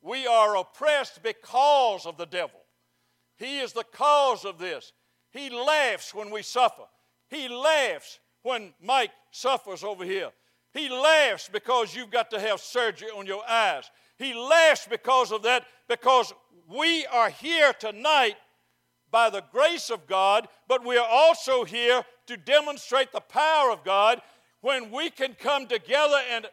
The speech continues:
avail ourselves enough to come together and have a prayer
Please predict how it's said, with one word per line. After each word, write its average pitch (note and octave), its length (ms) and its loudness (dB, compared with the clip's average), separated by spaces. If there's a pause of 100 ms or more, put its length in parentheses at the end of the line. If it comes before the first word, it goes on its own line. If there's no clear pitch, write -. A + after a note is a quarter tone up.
avail C#4+ 640 -2
ourselves C4 760 -2
enough A3+ 600 2 (260)
to B3+ 140 -10
come C#4+ 300 -4
together C4+ 400 0
and A#3+ 220 -4
have B3 260 0
a A3+ 120 0
prayer D4 580 6